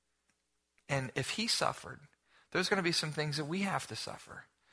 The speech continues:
There's gonna be some things that we have to surrender. And what I find ironic is sometimes it would be easier for some people to face some kind of persecution or suffering than to give up their will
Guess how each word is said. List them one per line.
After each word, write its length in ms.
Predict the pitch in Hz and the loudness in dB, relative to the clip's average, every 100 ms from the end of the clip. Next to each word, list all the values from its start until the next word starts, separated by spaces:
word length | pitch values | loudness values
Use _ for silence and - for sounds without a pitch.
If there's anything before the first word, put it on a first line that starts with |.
| _ - | _ -4
There's 120 | 202 | 2
gonna 160 | 202 175 | 4 4
be 120 | 185 | 2
some 200 | - 165 | 2 2
things 240 | - 180 | 2 2
that 120 | 165 | 2
we 100 | 160 | 2
have 180 | 170 160 | 2 2
to 100 | - | 0
surrender. 640 | - 151 156 175 101 82 - _ _ _ _ _ - | -2 2 2 2 0 -6 -10 _ _ _ _ _ -2
And 160 | 160 - | 0 4
what 140 | 185 | 6
I 100 | 175 | 6
find 280 | - 143 147 | 8 6 8
ironic 480 | 135 143 170 170 151 | 6 8 6 6 0
is 140 | 135 | 0
sometimes 540 | - 156 156 147 139 - _ _ _ | 0 0 0 0 -2 -10 _ _ _
it 120 | 170 147 | -2 0
would 180 | 147 | 0
be 100 | 135 | 0
easier 400 | 131 160 180 151 | 0 0 2 2
for 160 | 139 139 | 0 0
some 240 | - 156 | 2 2
people 380 | 170 139 - 123 - | 2 -4 -4 -6 -6
to 160 | - 127 | -6 0
face 480 | 151 143 - - - | 2 4 4 0 -2
some 160 | 147 | 0
kind 160 | 139 139 | 4 4
of 80 | - | 4
persecution 720 | 156 143 131 - 180 180 143 | 4 2 0 0 4 4 4
or 80 | 120 | 2
suffering 560 | - 165 - 131 123 - - - - | 4 4 4 0 0 -8 -14 -16 -2
than 160 | 151 139 | 0 2
to 80 | 131 | 0
give 220 | 131 127 | 2 2
up 140 | - | 4
their 120 | 123 | 4
will 420 | 110 120 120 101 | 2 2 0 0